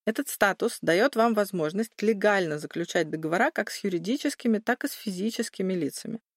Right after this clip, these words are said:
упрощает общение с банками и позволяет официально подтвердить размер дохода. Для регистрации в качестве самозанятого вам нужно только заполнить заявление на госуслугах,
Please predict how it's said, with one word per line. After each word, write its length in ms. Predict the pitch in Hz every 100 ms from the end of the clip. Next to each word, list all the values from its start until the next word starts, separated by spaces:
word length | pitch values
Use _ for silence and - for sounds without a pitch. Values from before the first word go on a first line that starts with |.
| _ _ -
упрощает 420 | 208 220 381 370
общение 460 | 220 - 294 202
с 60 | 175
банками 500 | 160 160 143 190 240
и 200 | - 294
позволяет 540 | - 190 208 247 214
официально 640 | 180 - 156 - 226 302 277
подтвердить 560 | - - 160 156 208
размер 380 | 190 165 156 175
дохода. 420 | 160 156 175 175 - _ _ _ _ _ -
Для 160 | 214
регистрации 680 | 247 226 262 - 254 214 165
в 80 | 156
качестве 400 | - 175 - 175
самозанятого 720 | - 160 196 269 359 339 240
вам 200 | 185 175
нужно 300 | 247 302 247
только 320 | - 277 -
заполнить 460 | 196 185 226 262 226
заявление 480 | 202 180 190 269 214
на 140 | 170
госуслугах, 800 | 165 220 - - 156 147 196 277